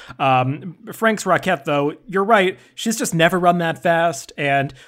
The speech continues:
while I don't blame you for knocking up this speed figure a little bit because it would have just come back a little bit too slow if we had made that typical pace adjustment downwards, uh, but I'm just not sure how good these horses really are. This was an ungraded stakes race,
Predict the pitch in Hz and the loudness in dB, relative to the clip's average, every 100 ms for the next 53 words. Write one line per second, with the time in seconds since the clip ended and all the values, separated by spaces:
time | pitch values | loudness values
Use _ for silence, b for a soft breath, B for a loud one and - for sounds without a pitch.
0 | B - 185 170 170 156 147 151 143 147 | B -16 -4 6 6 6 2 0 0 -2
1 | 156 143 147 139 143 160 165 151 147 147 | -2 -6 -4 -4 -4 -8 -6 -4 -4 -2
2 | 143 139 135 - 151 131 151 131 131 120 | -4 -2 -6 -4 -4 -4 -8 -6 -6 -6
3 | 131 151 147 143 143 143 131 131 120 135 | -4 -4 -2 -2 -4 -6 -10 -6 -6 -6
4 | 147 156 127 123 135 123 120 135 120 117 | -6 -8 -8 -8 -6 -6 -8 -8 -12 -12
5 | 120 - 117 143 135 123 123 123 - - | -12 -10 -12 -6 -4 -4 -4 -8 -20 -20
6 | - 127 120 127 127 127 120 - 131 135 | -10 -8 -4 -4 -4 -4 -6 -8 -12 -10
7 | 131 120 139 127 131 127 127 131 113 139 | -10 -8 -8 -8 -8 -6 -6 -8 -10 -4
8 | 135 143 113 110 117 - B B 131 143 | -2 -2 -6 -10 -12 -16 B B -8 -2
9 | 131 143 143 160 147 - - - 294 208 | 0 -2 0 0 0 -6 -6 -4 -2 0
10 | 214 - 185 156 131 151 139 131 143 131 | 0 0 -2 -2 0 -2 -2 -4 -4 -6
11 | 127 139 123 127 127 151 220 160 156 143 | -6 -6 -4 -2 -2 -4 -4 -2 -2 -2
12 | 139 127 127 165 151 - 120 107 | -2 -6 -6 -4 -4 -4 -8 -8